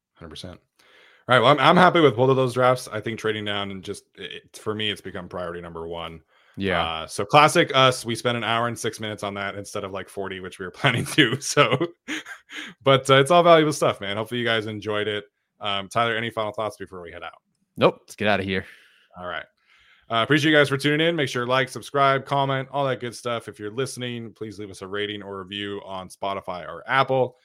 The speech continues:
Speaker 1: all of that does really help continue to grow the show. So, uh, tomorrow we'll have that interview with Cody Alexander, and then we'll be back live on Thursday specifically to start diving in more heavily into the wide receiver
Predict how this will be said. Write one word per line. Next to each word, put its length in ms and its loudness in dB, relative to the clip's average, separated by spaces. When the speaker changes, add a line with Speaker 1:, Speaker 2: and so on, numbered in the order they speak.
Speaker 1:
all 160 -2
of 60 -8
that 200 -6
does 260 -12
really 160 -12
help 240 -16
continue 340 -18
to 100 -18
grow 140 -14
the 80 -12
show. 300 -8
So, 320 -10
uh, 160 0
tomorrow 420 6
we'll 100 6
have 160 4
that 160 2
interview 320 -4
with 120 -4
Cody 220 -2
Alexander, 760 -4
and 100 -12
then 100 -10
we'll 120 -8
be 100 -8
back 240 -6
live 260 -6
on 260 -12
Thursday 440 0
specifically 640 -8
to 120 -18
start 320 -6
diving 340 -10
in 280 -18
more 320 -8
heavily 380 -6
into 220 -18
the 100 -18
wide 240 -8
receiver 600 -6